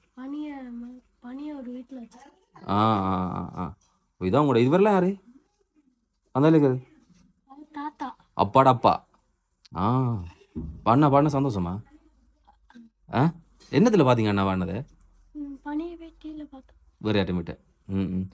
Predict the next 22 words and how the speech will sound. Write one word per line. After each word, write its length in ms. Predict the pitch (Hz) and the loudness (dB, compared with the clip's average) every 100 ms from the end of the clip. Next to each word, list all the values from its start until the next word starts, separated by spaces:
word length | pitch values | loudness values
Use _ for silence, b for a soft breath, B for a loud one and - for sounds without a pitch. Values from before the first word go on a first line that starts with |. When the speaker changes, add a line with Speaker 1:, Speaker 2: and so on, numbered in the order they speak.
| _ - | _ -4
Speaker 2:
உங்களோட 280 | 104 101 120 | 0 2 4
ஒட்டுமொத்தமான 400 | 160 170 180 147 | 4 6 6 8
அளவே 240 | 156 214 | 8 6
இது 80 | 202 | 4
போல 260 | 180 131 | 4 4
தானே? 440 | 143 254 151 98 98 _ - | 2 2 2 0 -6 _ -6
அப்ப 120 | 143 143 | -2 6
தூங்குறதெல்லாம் 520 | 262 320 320 294 269 | 8 8 6 4 4
அங்க 140 | 175 | 4
அப்போ? 300 | 107 113 220 - _ _ _ _ _ _ | 4 2 0 -4 _ _ _ _ _ _
Speaker 1:
தூங்குறதெல்லாம் 280 | 320 330 - - - - - _ | -16 -16 -18 -20 -20 -20 -20 _
Speaker 2:
இதுக்குள்ளயா? 540 | 226 277 160 104 127 - _ _ _ _ _ _ - | 4 4 4 2 0 -4 _ _ _ _ _ _ 0
சே. 380 | 135 104 80 _ _ _ _ 294 359 427 277 _ _ _ _ | 2 2 0 _ _ _ _ -20 -20 -20 -20 _ _ _ _
எத்தனை 280 | 135 190 147 | 0 4 6
பேர்? 60 | |
நீங்க, 380 | 123 139 135 202 | 8 8 8 6
அக்கா, 420 | 160 127 139 190 381 | 4 2 2 4 2
Speaker 1:
நாலு 180 | 294 302 | -6 -12
பேர். 160 | - 277 - _ _ - | -14 -20 -20 _ _ -4
Speaker 2:
அம்-, 280 | 110 117 - | 0 2 2
அப்பா, 500 | 113 - 143 277 - - - _ _ | 0 4 4 4 0 -20 -20 _ _
Speaker 1:
அண்ணா. 200 | 247 254 | -12 -12